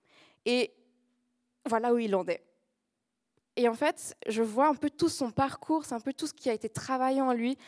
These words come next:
tout ce qui a fermenté, si on prend l'image du levain. Et il en est arrivé à un stade où quand Dieu va le rencontrer au buisson ardent, c'est qu'il est prêt. Dieu, il sait qu'il est prêt.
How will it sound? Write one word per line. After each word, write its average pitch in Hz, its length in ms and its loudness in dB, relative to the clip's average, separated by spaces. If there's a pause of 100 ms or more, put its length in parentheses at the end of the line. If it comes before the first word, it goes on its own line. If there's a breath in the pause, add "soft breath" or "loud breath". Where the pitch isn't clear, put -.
(240 loud breath)
tout 302 80 -2
ce - 80 -2
qui - 160 -2
a 220 180 4 (220)
fermenté, 247 680 -4 (420)
si - 120 -14
on 208 80 -6
prend 208 180 -2
l'image 208 300 2
du 220 100 -2
levain. 196 320 2 (460 loud breath)
Et 233 360 4 (240)
il 240 120 2
en 240 100 2
est 277 40 4
arrivé 262 340 0
à 247 140 0
un 196 60 -2
stade 214 560 0 (300)
où 254 40 -8
quand 220 200 -2
Dieu 247 160 2
va 247 160 8
le 196 60 -6
rencontrer 269 760 -2
au 214 80 -4
buisson 220 260 -4
ardent, 202 400 -2 (480)
c'est - 140 -14
qu'il 240 160 -8
est 196 80 -2
prêt. - 240 -8 (800)
Dieu, 190 280 -4
il 196 80 -6
sait - 140 -6
qu'il - 160 -14
est - 80 -12
prêt. - 180 -14